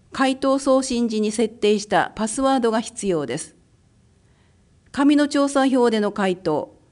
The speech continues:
配布している紙の調査票に記入し、次のいずれかの方法で提出してください。郵送で提出。郵送提出用封筒に入れて投函してください。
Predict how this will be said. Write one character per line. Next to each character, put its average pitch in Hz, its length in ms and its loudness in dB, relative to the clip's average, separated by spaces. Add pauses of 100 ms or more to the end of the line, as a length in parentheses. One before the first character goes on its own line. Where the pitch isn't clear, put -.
(280)
配 269 260 2
布 277 160 -2
し - 100 -6
て 233 200 2
い 220 40 4
る 208 120 4
紙 262 240 0
の 262 100 2
調 262 240 0
査 254 160 0
票 240 180 0
に 202 160 0
記 208 140 -4
入 185 220 0
し、 - 360 -8 (300)
次 247 300 0
の 220 180 0
い 214 120 -2
ず 262 120 2
れ 294 100 2
か 294 140 0
の 262 140 2
方 240 240 2
法 214 200 4
で 208 280 0
提 220 160 2
出 208 180 -8
し - 140 -8
て 185 100 -2
く 185 80 -6
だ 156 140 -2
さ 143 180 -6
い。 - 100 -12 (1040)
郵 262 220 2
送 262 240 2
で 214 140 0
提 202 240 0
出。 - 420 -10 (1300)
郵 269 240 2
送 247 280 4
提 277 240 4
出 277 220 -4
用 262 220 6
封 254 220 0
筒 226 220 6
に 208 120 0
入 208 80 0
れ 190 120 0
て 214 300 2
投 220 160 4
函 208 240 0
し 208 80 -6
て 190 100 -2
く 185 120 -6
だ 160 100 -2
さ 147 180 -4
い。 - 140 -12